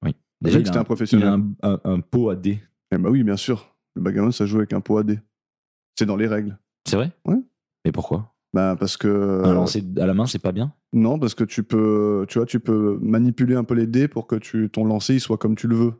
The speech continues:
Speaker 2: tu vois. Alors que dans un pot à dés, une fois que t'as fait ça, c'est aléatoire, tu vois.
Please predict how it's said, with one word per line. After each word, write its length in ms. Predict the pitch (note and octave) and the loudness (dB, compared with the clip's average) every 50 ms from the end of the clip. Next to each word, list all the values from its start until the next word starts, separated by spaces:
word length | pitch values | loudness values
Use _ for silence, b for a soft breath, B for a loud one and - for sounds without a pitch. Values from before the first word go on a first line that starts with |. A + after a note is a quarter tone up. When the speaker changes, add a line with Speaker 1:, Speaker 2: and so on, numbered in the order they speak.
| _ _ | _ _
Speaker 2:
tu 140 | _ - | _ -8
vois. 120 | D2 E2 G2+ G#2+ | -8 -8 -6 -4
Alors 160 | - F#2+ G2 | -4 -4 -2
que 80 | - A2 | 0 0
dans 220 | G#2+ A#2 A2+ A2+ | 0 0 0 0
un 60 | A2 | 0
pot 160 | G#2 A#2+ A#2 A2+ | 0 0 0 0
à 60 | A2 | 2
dés, 120 | A2+ B2 | 0 0
une 160 | A#2 A2+ A2+ | 0 0 -2
fois 140 | G2+ - G2+ | -4 -4 -4
que 40 | G2+ | -4
t'as 100 | - G#2 | -4 -2
fait 140 | - F#2 G2+ | -2 -4 -2
ça, 360 | G#2 B2+ C3+ D3+ D#3 - _ _ _ _ _ _ _ _ | -2 -2 -2 -2 -4 -8 _ _ _ _ _ _ _ _
c'est 240 | _ _ - G2 D#2 | _ _ -4 -2 0
aléatoire, 560 | F#2 G#2+ G#2+ A#2 A#2+ B2+ A#2 G#2+ - _ _ _ _ _ | 0 2 0 0 0 -2 -4 -4 -6 _ _ _ _ _
tu 80 | - F#2 | -6 -6
vois. 200 | G#2+ B2+ - | -6 -6 -8